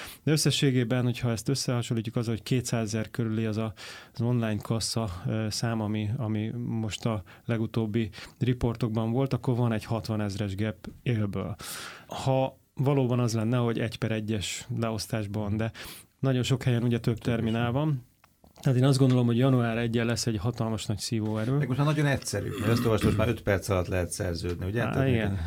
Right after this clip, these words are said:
Speaker 2: egy kereskedőnek, és csak három-négy nap után megkapja a terminált, tehát azért itt, itt most ez más, már nem olyan nyűg, mint régen volt.
Speaker 1: Pontosan, pontosan, tehát tavalyi évben indult el egy, egy kezdeményezésünk, ami kifejezetten azt, azt célozta, hogy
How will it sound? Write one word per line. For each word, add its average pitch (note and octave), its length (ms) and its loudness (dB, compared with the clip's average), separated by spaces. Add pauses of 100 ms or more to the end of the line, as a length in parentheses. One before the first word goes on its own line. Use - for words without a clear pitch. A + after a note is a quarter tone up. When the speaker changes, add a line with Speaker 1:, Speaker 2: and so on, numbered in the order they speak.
(120)
Speaker 2:
egy C3 200 0
kereskedőnek, G#2 720 2
és G2 60 -2
csak G#2+ 140 0
három-négy G2 420 2
nap F#2+ 160 -2
után F#2+ 240 -2
megkapja G2 400 -4
a F2+ 40 -2
terminált, F#2 480 0
tehát F#2 180 -4
azért G2 200 0
itt, F#2 120 -2
itt G#2+ 120 -10
most - 400 -2
ez G#2 80 -4
más, G#2 180 0
már A2+ 120 2
nem A2+ 100 2
olyan G2+ 140 2
nyűg, F#2+ 220 0
mint F2 220 -2
régen E2+ 400 -2
volt. E2+ 120 -6
Speaker 1:
Pontosan, D3 580 2
pontosan, C#3+ 440 2
tehát C3 260 0
tavalyi D3 280 4
évben B2+ 280 4
indult B2+ 380 2
el B2 140 2
egy, A#2 240 -2
egy A#2 140 -2
kezdeményezésünk, A#2+ 1120 0
ami A#2+ 200 0
kifejezetten A#2+ 600 0
azt, A#2+ 220 -2
azt C3 260 0
célozta, A#2+ 460 0
hogy G#2+ 320 -2